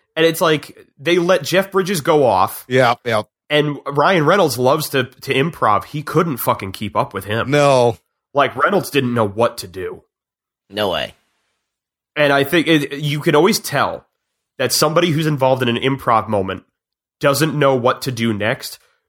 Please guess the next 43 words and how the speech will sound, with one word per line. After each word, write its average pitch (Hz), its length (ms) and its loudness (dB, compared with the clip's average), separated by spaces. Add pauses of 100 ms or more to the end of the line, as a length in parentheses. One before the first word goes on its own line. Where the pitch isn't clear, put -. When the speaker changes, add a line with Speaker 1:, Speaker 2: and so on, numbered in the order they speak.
(120)
Speaker 1:
because 131 360 -2
they 127 120 4
will 127 120 4
either 131 220 2
repeat 117 440 -6
themselves 131 800 0
or 143 140 4
they'll 139 160 4
repeat 131 460 -2
the 139 140 0
other 113 160 0
person. - 460 -4 (100)
And 160 100 -4
it 160 80 -2
was 156 160 2
the 147 100 0
whole 202 200 2
moment 180 340 2
when 151 120 0
they're 143 120 4
about 151 260 0
to 165 80 -8
go 147 140 0
do 139 220 -4
the 127 80 -4
questioning 139 500 -4
thing. 110 420 -4
And 117 460 -2
throughout 147 260 0
the 151 60 0
whole 160 200 2
time, 139 400 0
you 123 100 0
know, 110 280 2
um, 104 560 2 (180)
Jeff 143 220 0
Bridges 143 260 0
is 120 80 -6
referring 127 360 0
to 131 120 0
him 110 100 0
as 90 120 -10
Rookie 196 540 0